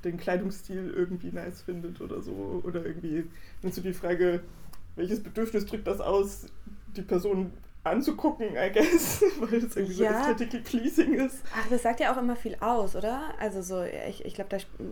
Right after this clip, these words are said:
Speaker 2: oder ich könnte mir vorstellen, da schwingt total viel mit. Also ich, ich dachte gerade, als du das, ähm, mit der Ästhetik gesagt hast, vielleicht auch, ne, man ist zum ersten Mal bei jemandem zu Hause, wie, wie hat die Person sich eingerichtet? Ähm,
Speaker 1: Hm.
Speaker 2: <laughs> ist es aufgeräumt oder ein richtiger Saustall?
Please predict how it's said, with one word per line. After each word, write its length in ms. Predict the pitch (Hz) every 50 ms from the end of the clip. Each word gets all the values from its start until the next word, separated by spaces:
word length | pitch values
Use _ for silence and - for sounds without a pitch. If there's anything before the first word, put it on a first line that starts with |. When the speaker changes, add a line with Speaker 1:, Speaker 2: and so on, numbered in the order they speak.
| - - - 202 -
Speaker 2:
oder 140 | - 175 170
ich 80 | 170
könnte 160 | - 185 175 170
mir 80 | 151
vorstellen, 320 | - 208 226 220 202 175 170
da 80 | 175
schwingt 300 | 170 - - 180 180 180
total 240 | - 175 - 180 175
viel 120 | - 180
mit. 200 | 170 202 214 -
Also 220 | - - 180 175 180
ich, 120 | 175 175 - -
ich 80 | 196 -
dachte 220 | - 202 202 214
gerade, 220 | - 190 180 190 185
als 180 | - 196 - -
du 60 | 185
das, 140 | 185 190 - - - -
ähm, 300 | - 185 180 185 180 - - -
mit 140 | - 190 -
der 80 | 170 170
Ästhetik 340 | - - - 180 202 208
gesagt 320 | 202 202 - 196 196 196 -
hast, 160 | 196 190 190 - - - - - - - -
vielleicht 240 | - - 190 185 180
auch, 140 | - 180 185
ne, 80 | 208 196
man 180 | 196 180 170 185
ist 180 | 180 175 -
zum 100 | - 196
ersten 240 | - - 202 208 -
Mal 100 | 185 175
bei 80 | 175 175
jemandem 280 | 185 190 185 196 202 196
zu 180 | - 185 -
Hause, 440 | - 175 202 220 214 220 220 226 240 - - - - - - - -
wie, 280 | 208 196 190 190 185 190
wie 120 | 202 208
hat 100 | 196 190 190 - - -
die 40 |
Person 340 | 190 - 226 196 190 196 196 196
sich 180 | 214 202 -
eingerichtet? 880 | - 175 180 185 202 196 190 185 - - - - 175 175 175 - - - -
Ähm, 460 | 196 196 190 - 220 214 165 151 -
Speaker 1:
Hm. 140 | 247 262 254 - -
Speaker 2:
<laughs> 80 | - -
ist 120 | - - 220 208
es 40 | - - - - - - - - - - - - 214 208 - - - -
aufgeräumt 880 | - 214 - - 226 - 254 262 262 - - 226 240 - 262 247 - -
oder 160 | - - 233 220
ein 100 | - 214
richtiger 460 | 220 247 262 247 214 185 180 185 196
Saustall? 680 | - 214 208 - 269 - - - - - 240 233 -